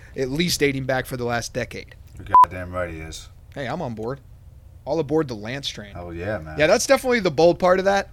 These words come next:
Speaker 1: Uh, Seattle and Arizona, you could pretty much dismiss because all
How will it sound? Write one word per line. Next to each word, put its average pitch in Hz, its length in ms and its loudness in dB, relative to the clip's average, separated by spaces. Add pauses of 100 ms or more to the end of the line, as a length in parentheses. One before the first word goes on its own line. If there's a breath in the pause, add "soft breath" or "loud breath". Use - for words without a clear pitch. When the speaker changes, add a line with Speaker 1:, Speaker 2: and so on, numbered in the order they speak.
(460 soft breath)
Speaker 1:
Uh, 123 280 0 (580)
Seattle 180 680 4
and 151 200 -2
Arizona, 147 520 2
you 135 140 0
could 123 120 -10
pretty 170 220 2
much 147 240 -2
dismiss 131 520 -4
because 120 640 -4 (100)
all 131 400 0